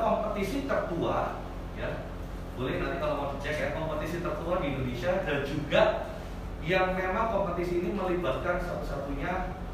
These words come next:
keterlibatan peneliti secara bidangnya langsung. Peneliti multidisipliner. Jadi,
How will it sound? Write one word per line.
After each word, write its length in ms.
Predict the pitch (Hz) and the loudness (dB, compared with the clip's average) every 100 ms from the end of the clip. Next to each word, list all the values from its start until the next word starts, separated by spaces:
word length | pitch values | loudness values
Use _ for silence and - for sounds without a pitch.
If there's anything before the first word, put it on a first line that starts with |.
| - | -6
keterlibatan 640 | 147 151 151 151 - 151 151 | -2 -2 0 0 0 -2 -2
peneliti 480 | 139 135 131 156 160 | -2 -4 -4 -4 -4
secara 460 | - 127 131 - | -2 -2 -2 -4
bidangnya 560 | 131 127 127 120 117 110 | -4 -2 0 0 -2 -2
langsung. 400 | - - - - - - - - - - - - 143 | -2 -2 -4 -6 -6 -8 -8 -8 -8 -6 -8 -4 -2
Peneliti 320 | 143 135 143 | -2 -4 -4
multidisipliner. 760 | 135 135 131 110 113 113 110 - - - - - - - - | -4 -2 -4 -4 -4 -6 -8 -8 -8 -8 -8 -8 -10 -10 -2
Jadi, 240 | 151 - | 0 2